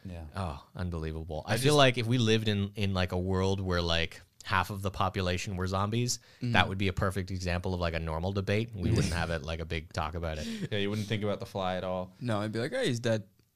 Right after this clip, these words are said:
Speaker 2: I've got a visceral plan for a zombie apocalypse.
Speaker 1: Ah.
Speaker 3: Oh, okay.
Speaker 2: A very, very specific plan. I've already thought about this, like, in detail.
Speaker 1: Nice.
Speaker 2: So I don't know, like, m-, I'm sure other people plan, like,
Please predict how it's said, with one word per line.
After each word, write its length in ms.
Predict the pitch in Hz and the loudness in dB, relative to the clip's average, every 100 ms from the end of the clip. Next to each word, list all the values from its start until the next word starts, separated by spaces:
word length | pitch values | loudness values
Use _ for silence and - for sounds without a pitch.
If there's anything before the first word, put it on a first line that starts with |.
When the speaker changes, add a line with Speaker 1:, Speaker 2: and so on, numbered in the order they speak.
| - - | -18 6
Speaker 2:
I've 120 | 170 | 10
got 180 | 285 - | 12 12
a 100 | 139 | 10
visceral 540 | 107 110 151 147 120 110 | 8 8 8 8 6 4
plan 360 | - 110 117 | 4 4 4
for 120 | 110 104 | 4 2
a 60 | |
zombie 300 | 92 98 101 | 4 4 4
apocalypse. 680 | 87 87 85 104 139 - - - | 4 4 2 2 0 -2 -6 -4
Speaker 1:
Ah. 300 | 120 190 - - | -4 -4 -6 0
Speaker 3:
Oh, 140 | 113 | 2
okay. 300 | 254 107 92 98 | 2 0 2 2
Speaker 2:
A 140 | 101 | 2
very, 360 | 85 117 117 107 | 4 6 6 6
very 260 | 107 101 | 4 4
specific 580 | - - 92 98 - 104 | 2 2 2 2 0 -4
plan. 300 | - 82 92 | -4 -2 0
I've 160 | 107 117 | 4 6
already 180 | 127 | 6
thought 280 | 110 104 104 | 6 6 6
about 260 | 92 87 - | 4 2 0
this, 180 | 82 - | -4 -2
like, 280 | 80 76 - - - _ - | -4 -6 -12 -20 -20 _ 4
in 240 | 123 117 | 6 6
detail. 600 | 101 101 104 90 71 - - 107 | 4 2 2 0 -2 -6 -14 -10
Speaker 1:
Nice. 200 | 107 95 | 6 10
Speaker 2:
So 40 | |
I 60 | 143 | 12
don't 100 | 170 | 12
know, 160 | 151 | 12
like, 320 | 117 110 101 - | 12 8 4 -6
m-, 640 | 110 - - 101 104 117 113 | -14 -14 -18 -18 -8 -6 0
I'm 440 | 113 127 110 113 - - | 0 -2 -8 -14 -16 -6
sure 260 | - 127 | 2 2
other 160 | 110 110 | 4 0
people 260 | 107 95 90 | 0 0 0
plan, 320 | - 98 95 | 2 2 4
like, 240 | 85 85 | 4 2